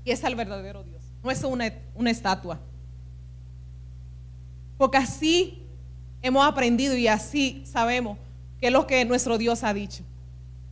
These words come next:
O sea, usted lo puede ver cómo, cómo, cómo esta gente se convirtieron en sal, se convirtieron en luz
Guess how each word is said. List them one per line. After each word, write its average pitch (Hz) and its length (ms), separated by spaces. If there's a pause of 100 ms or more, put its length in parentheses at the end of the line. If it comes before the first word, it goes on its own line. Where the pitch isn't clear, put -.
(500)
O - 40
sea, 339 440 (240)
usted 359 260
lo 440 160
puede 403 260
ver 392 220
cómo, 349 460
cómo, 381 460
cómo 339 220
esta 381 220
gente 262 680
se 262 180
convirtieron 277 600
en 311 140
sal, 311 440 (760)
se - 160
convirtieron 285 580
en 277 180
luz 320 460